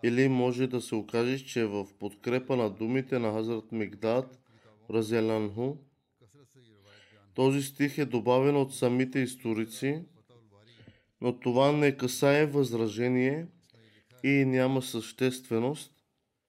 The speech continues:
защото многократно се с-,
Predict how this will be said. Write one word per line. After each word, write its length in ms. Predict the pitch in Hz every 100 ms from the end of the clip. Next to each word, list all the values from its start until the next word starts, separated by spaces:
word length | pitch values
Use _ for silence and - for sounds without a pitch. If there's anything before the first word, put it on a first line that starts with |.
| _ _ - _ _ _ 131
защото 560 | 107 113 - 127 127 135
многократно 800 | 123 113 104 - 127 139 156 151
се 260 | 139 143
с-, 240 | 135 -